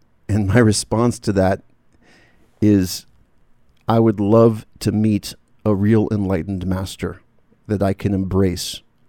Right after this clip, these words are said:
as a brother or sister. And this should be everyone's attitude also, since the en-, it's the enlightened perspective.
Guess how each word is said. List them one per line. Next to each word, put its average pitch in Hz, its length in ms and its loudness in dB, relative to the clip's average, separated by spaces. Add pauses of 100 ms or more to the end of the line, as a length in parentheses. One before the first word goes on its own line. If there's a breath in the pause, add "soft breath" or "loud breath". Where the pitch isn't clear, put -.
as 98 200 0
a 95 80 -2
brother 92 400 -2
or 95 80 -4
sister. 90 420 -10 (1040)
And 107 180 0
this 143 300 -2
should 104 300 -4
be 117 300 0
everyone's 110 600 0
attitude 104 680 -6
also, 127 520 -6 (160)
since - 420 -4 (760 soft breath)
the 113 180 0
en-, 110 160 0 (160)
it's - 180 -2
the 113 120 -2
enlightened 107 440 -2
perspective. - 760 -6